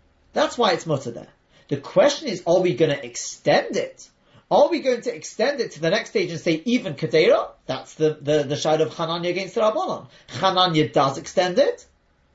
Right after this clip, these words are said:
Hananya holds it's not only limited to when it's on the fire, even in a Kedera. The Rabbanon will disagree. So therefore, even though the Sugya on Daf Yotes brings in there Hananya, it's not to say that the Mishnah holds like Hananya.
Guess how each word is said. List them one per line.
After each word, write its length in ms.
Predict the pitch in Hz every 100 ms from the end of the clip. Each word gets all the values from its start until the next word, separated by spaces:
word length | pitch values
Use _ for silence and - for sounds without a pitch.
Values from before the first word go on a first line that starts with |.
| -
Hananya 300 | 156 175 165
holds 240 | 165 156
it's 160 | 127 160
not 180 | 190
only 160 | 175 151
limited 460 | 151 147 - 147 -
to 160 | 143
when 180 | 127 131
it's 160 | 131 -
on 120 | 143
the 80 | 123
fire, 260 | 135 139 143
even 200 | 151 139
in 80 | 127
a 60 |
Kedera. 500 | 117 127 131 202 302 - _
The 80 | -
Rabbanon 340 | 107 117 117 139
will 100 | 160
disagree. 600 | 247 240 359 453 359 - _ _ _ - _ _
So 100 | -
therefore, 320 | 247 233 226 -
even 320 | 302 440 359
though 100 | 285
the 80 | 214
Sugya 460 | - 320 339 240
on 200 | 180 175
Daf 180 | 156 196
Yotes 460 | 196 180 240 175 -
brings 300 | 220 226 185
in 180 | 302 226
there 320 | 147 110 101 _ -
Hananya, 640 | 160 151 135 131 147 233 - -
it's 160 | 247 240
not 220 | 320 466
to 80 | 339
say 140 | 269
that 240 | 240 208 190
the 60 |
Mishnah 420 | 185 302 - 220 165
holds 240 | 208 202
like 160 | 180 147
Hananya. 520 | 156 143 127 110